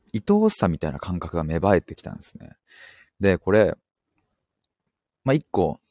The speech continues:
例を挙げますと、その対話のアトリエの中でも話したんですが、僕過去にクライアントさんとの対話、あの、オンラインでね、Zoomでやってますけど、寒っ。おお。えっとね、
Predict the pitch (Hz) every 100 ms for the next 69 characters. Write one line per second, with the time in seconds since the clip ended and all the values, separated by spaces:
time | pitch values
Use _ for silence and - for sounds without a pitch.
0 | _ _ _ - 107 87 78 82 73 76
1 | - 67 65 - _ - _ _ - 101
2 | 92 80 82 104 104 104 92 101 98 104
3 | 85 76 78 85 82 64 - - 60 -
4 | - 78 - - - 80 76 73 - -
5 | - - _ _ - 120 143 160 156 156
6 | 156 156 147 143 143 143 143 143 - 110
7 | - 101 95 92 107 - - - - _
8 | - 101 - 95 92 107 104 87 71 76
9 | 73 - - - - 95 87 90 82 87
10 | 85 - 78 - - 156 - - - -
11 | - - - - - 147 170 - - -
12 | - - - _ _ - _ _ _ _
13 | _ _ - - 92 85 73